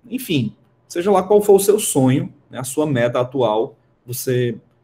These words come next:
e-, esse modelo aqui dá certo, né? Ser uma pessoa melhor, ter mais amigos, então você coloca aqui, né, "Eu tenho que, eu tenho que estudar, tenho que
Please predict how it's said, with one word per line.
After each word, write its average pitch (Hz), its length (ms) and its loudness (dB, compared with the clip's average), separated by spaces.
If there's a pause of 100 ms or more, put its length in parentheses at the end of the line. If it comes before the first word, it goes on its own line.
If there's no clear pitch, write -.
(300)
e-, 156 360 2
esse 190 360 4
modelo 165 400 4
aqui 151 200 2
dá 151 120 -2
certo, 117 560 -8 (360)
né? 240 160 -14 (1000)
Ser - 140 2
uma 156 80 4
pessoa 170 300 2
melhor, 151 360 4
ter 143 100 0
mais 139 240 2
amigos, 147 460 0
então 127 220 -4
você 139 180 -4
coloca 151 340 -2
aqui, 139 540 -4 (160)
né, 123 80 -6
"Eu 120 100 -2
tenho 147 260 -2
que, 160 440 -6 (140)
eu 135 80 -6
tenho 156 160 -4
que 156 60 -12
estudar, 156 560 2
tenho 143 200 -2
que 147 500 0